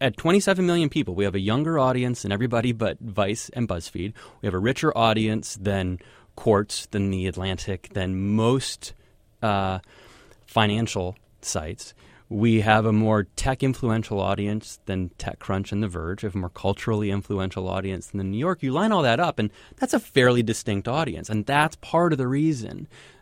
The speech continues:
that display is still a good business for us. The other reason it's a good business for us is we are increasingly doing custom display, right? Let's call it the magazine style ad. Just the idea that having a very large canvas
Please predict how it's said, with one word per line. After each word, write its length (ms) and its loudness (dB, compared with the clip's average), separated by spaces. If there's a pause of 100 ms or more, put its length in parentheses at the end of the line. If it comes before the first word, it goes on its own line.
that 480 0
display 440 0
is 120 0
still 180 -2
a 40 -2
good 140 -4
business 280 -4
for 240 -12
us. 160 -20 (380)
The 180 -4
other 220 6
reason 280 4
it's 120 -8
a 40 -10
good 160 -4
business 300 -8
for 160 -6
us 160 -8
is 120 -10
we 320 -2
are 140 -2
increasingly 560 0
doing 320 2
custom 460 -4
display, 420 -14 (320)
right? 260 -4
Let's 180 -4
call 160 0
it 60 -12
the 60 2
magazine 600 0
style 600 -4
ad. 420 -10
Just 260 -6
the 100 0
idea 460 -2 (360)
that 80 0
having 240 2
a 40 0
very 320 2
large 420 2
canvas 640 -4